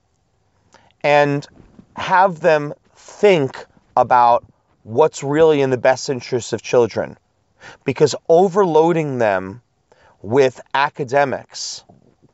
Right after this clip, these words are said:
is positively not the answer. And I do not say that with any hint of bitterness. I have met people in the visual, fine, and performing arts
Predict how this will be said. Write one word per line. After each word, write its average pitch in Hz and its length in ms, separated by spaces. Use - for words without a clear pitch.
is 139 200
positively 135 720
not 120 320
the 113 180
answer. 113 440
And 117 120
I 131 100
do 131 160
not 135 340
say 156 280
that 131 260
with 123 420
any 190 600
hint - 500
of 98 360
bitterness. 131 640
I 117 160
have 101 200
met 127 580
people 185 680
in 127 440
the 110 280
visual, 165 600
fine, 147 460
and 120 200
performing 196 580
arts - 580